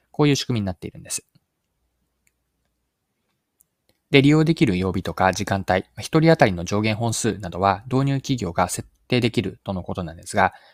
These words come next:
こういった実績があったからこそ、今回のだから給水所が実現しているわけです。はい。では最後にですね、今回の話から学べることを改めて整理をしておきましょう。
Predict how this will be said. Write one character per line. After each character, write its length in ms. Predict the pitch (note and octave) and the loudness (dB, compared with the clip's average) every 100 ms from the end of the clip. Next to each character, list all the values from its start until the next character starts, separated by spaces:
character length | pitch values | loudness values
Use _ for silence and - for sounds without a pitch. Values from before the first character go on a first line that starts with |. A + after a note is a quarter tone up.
| _ | _
こ 120 | - | -2
う 20 | |
い 20 | F3 | 2
っ 20 | |
た 180 | - D#3 | 6 4
実 320 | A2 - B2+ | 4 -2 -4
績 200 | A#2+ - | -4 -6
が 180 | - A#2 | 2 2
あ 40 | A#2 | 2
っ 80 | - | 0
た 80 | |
か 120 | D3+ G2+ | 0 0
ら 80 | |
こ 100 | - | -2
そ、 200 | - G2 | -6 -6
今 200 | - C3+ | -6 -8
回 160 | C3+ E2+ | -6 -4
の 180 | G2+ F#2+ | -4 -6
だ 120 | G2 | -4
か 100 | A2 | 0
ら 120 | A#2 | 2
給 180 | A2+ A2+ | 0 -4
水 180 | - G#2+ | -4 -6
所 140 | G2 | -4
が 200 | G2 A#2+ | -4 -4
実 240 | G#2+ G2 F#2+ | -4 -6 -8
現 140 | F2+ | -6
し 60 | - | -8
て 80 | E2+ | -10
い 40 | |
る 80 | E2+ | -10
わ 60 | |
け 120 | E2+ E2 | -12 -12
で 100 | - | -10
す。 180 | - _ _ _ _ _ _ _ _ _ _ _ _ _ _ _ _ _ _ | -10 _ _ _ _ _ _ _ _ _ _ _ _ _ _ _ _ _ _
は 100 | - | -6
い。 80 | F#2+ - - _ - | -6 -6 -20 _ 2
で 80 | |
は 100 | G#3+ | 4
最 180 | D3 F#3+ | 6 4
後 100 | G3+ | 4
に 80 | E3+ | 0
で 60 | F#2+ | -2
す 140 | - | -2
ね、 200 | G#2+ G#2+ - | -2 -2 -2
今 100 | E3 | 2
回 160 | F3+ | 4
の 80 | C3 | 4
話 280 | G2 F#2+ - | 0 -4 -2
か 100 | F#2+ | 2
ら 160 | G2 G#2+ | 2 2
学 160 | A#2 D3 | 2 2
べ 80 | |
る 60 | E3 | 2
こ 120 | - | 0
と 80 | C#3+ | -2
を 20 | - | 0
改 280 | G#2 A2 A#2 | -2 0 -2
め 80 | |
て 160 | F#2+ A#2+ | -2 -4
整 180 | - A2 | 0 0
理 140 | G2 | 0
を 60 | G#2+ | 0
し 80 | - | -2
て 80 | |
お 60 | F#2 | -4
き 100 | F2 | -6
ま 100 | E2 | -8
し 80 | E2 | -6
ょ 140 | E2 | -8
う。 120 | _ | _